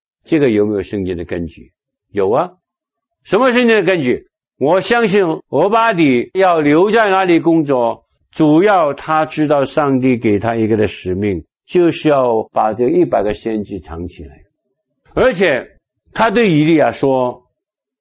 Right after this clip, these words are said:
你这样使我回去告诉亚哈，我去的时候上帝把你提去，我的生命都不能够得到保存。有人说他是怕死，但是不是，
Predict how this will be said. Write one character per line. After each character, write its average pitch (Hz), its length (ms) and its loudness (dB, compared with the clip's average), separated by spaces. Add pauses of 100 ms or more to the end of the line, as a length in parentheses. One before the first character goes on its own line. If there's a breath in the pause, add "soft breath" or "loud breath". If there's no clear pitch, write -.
(160)
你 139 180 2
这 165 100 0
样 202 280 2
使 - 340 -4
我 131 260 2
回 127 180 -2
去 147 120 0
告 143 300 0
诉 - 180 -6 (180)
亚 113 160 0
哈， 131 320 -2 (260)
我 127 280 0
去 247 220 0
的 226 120 2
时 190 180 0
候 165 220 0
上 175 300 -2
帝 165 80 2
把 135 160 -2
你 131 160 0
提 127 260 -2
去， 131 380 -4 (320)
我 110 160 -2
的 123 360 -2
生 185 280 0
命 143 260 0
都 143 140 -6
不 135 160 -4
能 120 120 -2
够 120 120 -2
得 98 160 -8
到 101 100 -6
保 82 220 -8
存。 67 260 -20 (540)
有 98 120 -12
人 110 200 0
说 131 240 0
他 131 180 -4
是 120 160 -8
怕 117 280 -10
死， - 200 -16 (240)
但 151 140 -4
是 135 100 -10
不 160 140 -4
是， 156 320 -10